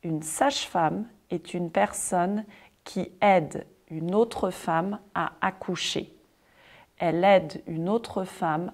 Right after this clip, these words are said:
à donner la vie à un bébé. Et Marie-Louise Lachapelle est une des fondatrices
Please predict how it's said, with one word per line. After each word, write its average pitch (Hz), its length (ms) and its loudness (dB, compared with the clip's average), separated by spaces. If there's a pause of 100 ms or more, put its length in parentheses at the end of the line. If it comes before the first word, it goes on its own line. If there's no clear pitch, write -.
à 156 200 -4
donner 233 680 6
la 180 220 4
vie 156 320 -4 (340)
à 180 220 4
un 202 80 4
bébé. 160 440 2 (1500)
Et 160 360 2
Marie-Louise 208 1000 2
Lachapelle 170 840 2 (520)
est 175 360 -2
une 208 380 4
des 160 180 4
fondatrices - 1500 0